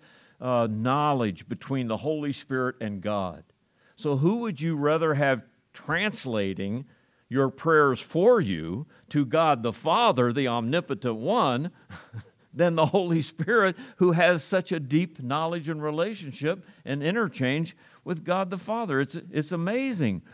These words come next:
when you think about it. So, by the way, in verse thirty-four, you see the intercession of Christ,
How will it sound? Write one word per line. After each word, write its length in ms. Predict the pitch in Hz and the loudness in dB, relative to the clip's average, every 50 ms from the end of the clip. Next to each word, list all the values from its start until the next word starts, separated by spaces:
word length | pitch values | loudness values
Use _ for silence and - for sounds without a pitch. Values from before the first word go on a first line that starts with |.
| - _ | -14 _
when 160 | 117 123 117 | -4 -2 -2
you 120 | 107 107 | -2 -4
think 260 | - - 113 101 - | -4 -4 -6 -6 -6
about 300 | 92 82 85 82 80 67 | -6 -6 -4 -6 -6 -6
it. 100 | 69 - _ _ _ _ _ _ _ _ _ _ _ _ _ _ _ | -10 -18 _ _ _ _ _ _ _ _ _ _ _ _ _ _ _
So, 500 | - - - 165 160 165 160 160 147 143 - _ _ _ _ _ _ | -16 -8 -2 2 4 4 4 4 2 -4 -10 _ _ _ _ _ _
by 180 | - 139 147 135 | -2 0 0 0
the 100 | 117 110 | 0 0
way, 420 | 104 131 165 151 107 101 113 139 - _ _ _ | 0 2 4 4 4 4 2 -2 -6 _ _ _
in 180 | _ - 123 113 | _ -4 -4 -2
verse 300 | 101 135 143 123 - - | 0 0 0 0 -2 -2
thirty-four, 760 | - 147 131 113 104 185 - - 165 185 160 120 98 104 127 | -2 -2 -2 0 -2 -6 -6 -6 -4 0 2 2 2 0 -2
you 200 | 139 131 127 131 | -2 0 -2 -2
see 240 | 127 - - 143 135 | -2 -2 -4 -4 -2
the 180 | 117 117 120 107 | -2 -2 -2 -2
intercession 680 | 131 123 123 113 - - - 127 127 - - 127 117 110 | -2 -2 -2 -4 -4 -2 0 0 0 0 -2 -6 -4 0
of 240 | 82 107 101 - | 0 -2 -2 -4
Christ, 640 | _ - - - 143 151 170 196 196 - - - | _ -12 -4 -2 0 2 2 2 0 -2 -6 -12